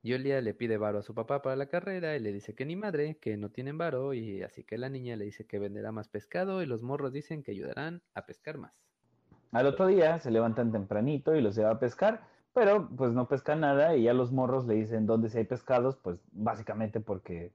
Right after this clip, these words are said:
Speaker 2: saben dónde están los pescados, pues, ahí viven. Y van y efectivamente, pues, pescan así un pinche putamadral, ¿no?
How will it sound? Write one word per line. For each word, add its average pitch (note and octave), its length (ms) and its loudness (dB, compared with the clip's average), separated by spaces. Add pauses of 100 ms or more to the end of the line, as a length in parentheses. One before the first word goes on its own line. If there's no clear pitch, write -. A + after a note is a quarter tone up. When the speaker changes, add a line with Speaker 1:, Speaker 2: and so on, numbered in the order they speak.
(120)
Speaker 2:
saben A#2 360 2
dónde G#2+ 200 -2
están G#2 200 -8
los A2 100 -4
pescados, C3 440 -4
pues, - 160 -12
ahí A2 140 -2
viven. B2+ 340 -2 (440)
Y A2+ 160 4
van C#3 280 4
y D3 40 4
efectivamente, B2 720 2
pues, G2 220 -6 (100)
pescan A2+ 320 -2
así G2 220 -4
un G#2+ 280 -4
pinche - 240 -10
putamadral, F#2 640 -6
¿no? C#3+ 240 -10